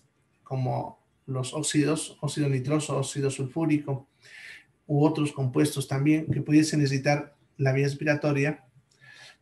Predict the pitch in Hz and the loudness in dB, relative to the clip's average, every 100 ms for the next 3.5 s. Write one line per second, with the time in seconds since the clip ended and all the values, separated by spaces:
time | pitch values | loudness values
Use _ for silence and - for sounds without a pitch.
0 | - 143 147 151 - _ _ _ _ _ | -4 2 2 0 -10 _ _ _ _ _
1 | 160 147 135 123 123 _ _ - _ _ | 2 4 4 2 -2 _ _ -20 _ _
2 | _ _ _ _ _ - 156 156 143 156 | _ _ _ _ _ 0 2 2 0 2
3 | 151 151 160 - | 2 2 0 -2